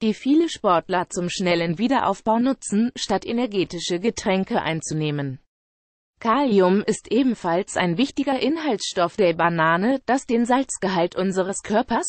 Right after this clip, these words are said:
stabilisiert. Diese Frucht ist besonders für Personen mit Hypertonie hilfreich.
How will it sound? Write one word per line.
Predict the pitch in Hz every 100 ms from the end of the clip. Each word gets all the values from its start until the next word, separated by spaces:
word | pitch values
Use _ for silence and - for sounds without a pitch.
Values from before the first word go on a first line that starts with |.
| -
stabilisiert. | 240 190 180 180 147 143 120 - _ _ _ _ _ _ _ _
Diese | 220 233 254
Frucht | - 269 - -
ist | 196
besonders | 214 190 233 302 320 -
für | 302
Personen | - 262 240 254 208
mit | 185 175 170
Hypertonie | 160 165 - 165 165 220
hilfreich. | 190 147 - 139 135 127 -